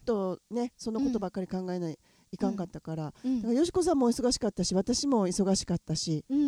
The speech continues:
Speaker 2: うん。
Speaker 1: 久しぶりでしたもんね。
Speaker 2: ほんと
Speaker 1: お会いして。
Speaker 2: 嬉しいです。
Speaker 1: 昨日かな？
Speaker 2: もう、
Speaker 1: ね。
Speaker 2: 再会。
Speaker 1: <laughs> いつもね、
Speaker 2: いやいや。
Speaker 1: 電話で話したりはしてるんですけどね、
Speaker 2: <laughs>
Speaker 1: しょっちゅうね。なのに。
Speaker 2: そう、笑い転げてね。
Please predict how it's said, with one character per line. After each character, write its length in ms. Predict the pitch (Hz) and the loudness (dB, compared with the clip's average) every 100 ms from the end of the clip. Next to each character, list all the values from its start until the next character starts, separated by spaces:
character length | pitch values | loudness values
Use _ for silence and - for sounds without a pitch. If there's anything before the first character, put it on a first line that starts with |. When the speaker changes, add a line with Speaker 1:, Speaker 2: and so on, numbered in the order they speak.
| 247 | 2
Speaker 2:
う 20 | |
ん。 0 | |
Speaker 1:
久 180 | 262 403 | 2 4
し 100 | - | 4
ぶ 60 | 359 | 4
り 80 | 339 | 4
で 100 | 349 | 4
し 60 | |
た 80 | 220 | 2
も 140 | 165 | -2
ん 20 | 160 | 0
ね。 180 | 165 - | -2 -2
Speaker 2:
ほ 160 | 269 | -4
ん 20 | 294 | 0
と 60 | |
Speaker 1:
お 60 | 180 | 0
会 100 | 180 | 0
い 40 | |
し 40 | 175 | -2
て。 100 | 311 | 0
Speaker 2:
嬉 480 | 302 302 302 302 220 | 0 2 2 2 2
し 180 | 302 | 0
い 40 | 294 | 2
で 140 | 294 | 0
す。 160 | - 269 | -2 -2
Speaker 1:
昨 20 | |
日 40 | 262 | 2
か 40 | |
な？ 60 | 247 | 2
Speaker 2:
も 0 | |
う、 40 | |
Speaker 1:
ね。 140 | 269 | 2
Speaker 2:
再 320 | 285 269 269 254 - | 0 0 -2 -4 -4
会。 420 | 269 262 254 262 | -2 0 0 0
Speaker 1:
<laughs> 80 | 330 339 466 269 554 587 - 587 740 - 831 - _ - 784 740 622 | 2 2 4 2 4 2 2 0 0 -4 -6 -8 _ -10 -6 -2 0
い 60 | 427 | 0
つ 100 | 392 | 2
も 100 | 269 | 4
ね、 80 | |
Speaker 2:
い 20 | 311 | 6
や 120 | 294 | 8
い 40 | |
や。 60 | 294 | 8
Speaker 1:
電 100 | 302 | 8
話 60 | |
で 20 | 320 | 4
話 240 | 330 302 | 2 0
し 20 | 262 | 0
た 80 | |
り 120 | 208 180 | 0 2
は 120 | 175 | 0
し 60 | |
て 100 | - | 0
る 80 | 220 | 2
ん 40 | 214 | 2
で 80 | |
す 80 | 208 | 2
け 100 | 190 | 4
ど 100 | 170 | 2
ね、 80 | 226 | 4
Speaker 2:
<laughs> 20 | |
Speaker 1:
し 80 | 294 | 2
ょ 60 | 262 | 0
っ 20 | 622 | -2
ち 60 | |
ゅ 40 | 175 | -4
う 40 | |
ね。 160 | 170 - - 740 247 | -4 -8 -8 -6 -2
な 100 | 277 | 2
の 120 | 311 | 2
に。 60 | 214 | 2
Speaker 2:
そ 100 | 269 | 2
う、 40 | |
笑 280 | 262 294 302 | 4 6 6
い 20 | |
転 260 | 294 294 294 | 4 4 4
げ 120 | 285 | 4
て 140 | - | 6
ね。 220 | 285 285 | 6 6